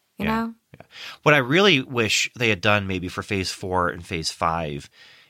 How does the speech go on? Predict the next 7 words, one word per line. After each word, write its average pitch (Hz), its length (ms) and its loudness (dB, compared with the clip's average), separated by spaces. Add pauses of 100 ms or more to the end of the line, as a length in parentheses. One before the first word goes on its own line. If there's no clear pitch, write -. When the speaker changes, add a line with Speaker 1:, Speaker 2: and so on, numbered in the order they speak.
Speaker 2:
is 110 240 -2
chosen 120 540 0
to 101 80 -6
do, 104 160 0
like, 90 180 -2
three 104 280 -8
tracks - 680 -4